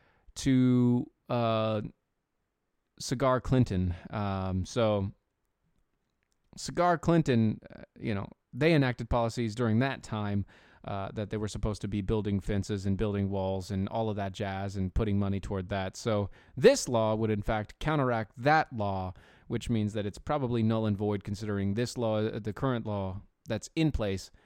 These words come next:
is already in place, and, uh, the law that she's trying to propose is really just humbug because it won't actually get a single Republican vote, which means it'll never get,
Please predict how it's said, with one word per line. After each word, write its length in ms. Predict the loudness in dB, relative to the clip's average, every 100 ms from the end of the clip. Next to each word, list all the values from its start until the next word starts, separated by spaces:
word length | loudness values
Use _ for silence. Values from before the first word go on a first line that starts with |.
| _
is 160 | -2 2
already 260 | 2 2 0
in 140 | 0
place, 400 | 2 2 0 -6
and, 400 | -4 -2 0 0
uh, 320 | 0 0 -2 -4
the 120 | -4
law 160 | -2
that 100 | -2
she's 260 | -4 -6 -8
trying 240 | -4 -2
to 60 | -2
propose 420 | -2 -2 -2 -2 -4
is 160 | -8
really 360 | -4 -2 0 0
just 360 | -2 -2 -4 -12
humbug 520 | -2 2 4 2 -2
because 240 | -4 -4 -4
it 100 | 4
won't 300 | 6 6 2 -4
actually 480 | -4 -4 -6 -6 -6
get 440 | -2 2 2 -2 -14 -20 -20 -20 _ _ 0
a 100 | 0
single 840 | 0 0 2 4 6 4 4 -2 -12 _ _ -4
Republican 560 | 4 4 4 2 2
vote, 240 | 2 0 0
which 180 | -4 -2
means 160 | -2
it'll 140 | -2 0
never 320 | 0 0 -4
get, 160 | -8